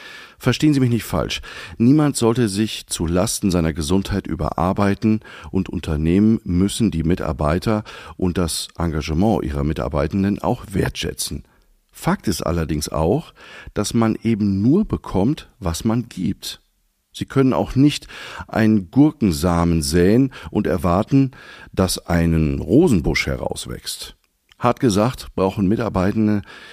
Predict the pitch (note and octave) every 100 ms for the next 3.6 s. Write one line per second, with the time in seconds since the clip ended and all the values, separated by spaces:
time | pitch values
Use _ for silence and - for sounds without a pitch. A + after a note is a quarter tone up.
0 | - - G2 G2 F2+ G#2+ B2+ G2+ G2 G2
1 | F#2 D2+ G#2 A2+ - F2 - C#3 C#3+ -
2 | C#2+ - D2+ D2+ - - A2 G#2 C#3+ -
3 | G2 E2 E2+ F2+ B2 C3